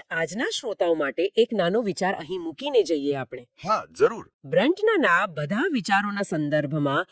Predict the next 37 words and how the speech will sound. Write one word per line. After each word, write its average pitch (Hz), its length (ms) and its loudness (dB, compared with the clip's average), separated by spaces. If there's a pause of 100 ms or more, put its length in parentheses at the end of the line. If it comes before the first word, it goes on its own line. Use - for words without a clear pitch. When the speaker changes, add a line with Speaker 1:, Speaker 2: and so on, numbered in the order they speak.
(220)
Speaker 1:
એવી 269 260 -6
કઈ 359 320 0
એક - 180 -10
નાની 196 380 2
વસ્તુ 214 380 2
છે, 151 260 0
કયું 330 380 6
એક 320 120 -2
નાનું 202 360 -2
પગલું 208 480 0 (100)
છે, 139 140 -10 (280)
જે 247 260 -2
આજે 190 320 -6
આપણે 208 280 0
કરી 170 280 4
શકીએ? 127 400 -6 (320)
ભલે 208 240 4
તે 240 140 0
પાંચ 226 300 -2
મિનિટનું 240 380 2
શાંત 185 320 -2
ચિંતન 180 440 0
હોય, 247 260 2 (380)
પ્રકૃતિ 285 480 0
સાથે 214 340 -4
થોડો 180 240 2
સમય 165 340 0
વિતાવવો 247 460 4
હોય, 247 220 4 (280)
કોઈ 370 380 6
એક 330 220 2
નાનું 220 580 4
નિસ્વાર્થ 254 540 4
કાર્ય 156 300 0
હોય, 123 280 -8 (380)
કંઈ 339 160 8
પણ. - 220 -6